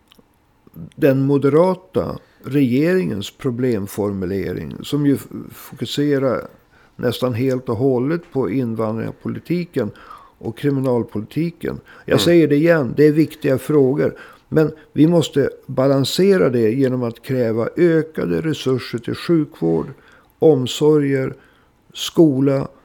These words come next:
Speaker 1: anställningsskydd. Vi måste organisera de allt fler oorganiserade arbetarna som ofta kommer från andra länder och därmed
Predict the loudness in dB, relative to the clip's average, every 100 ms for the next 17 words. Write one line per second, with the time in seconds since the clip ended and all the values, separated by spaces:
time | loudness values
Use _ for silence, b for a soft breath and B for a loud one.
0 | b b b b b 2 2 0 -2 0
1 | -2 -6 0 2 2 0 -10 -20 b b
2 | b b -8 -2 0 0 0 4 4 6
3 | 2 0 0 2 4 4 2 0 -4 -8
4 | -2 0 0 -2 -2 0 -2 0 2 2
5 | 2 -2 -4 -2 0 0 0 -2 -2 -2
6 | -2 -2 -2 -4 -4 -4 -2 -4 -4 -2
7 | 0 -2 -4 -4 -4 -4 -2 0 -2 -4
8 | -4 -4 -4 -4 -4 -2 0 0 0 -2
9 | -2 -4 B B B B _ -2 2 2
10 | 2 0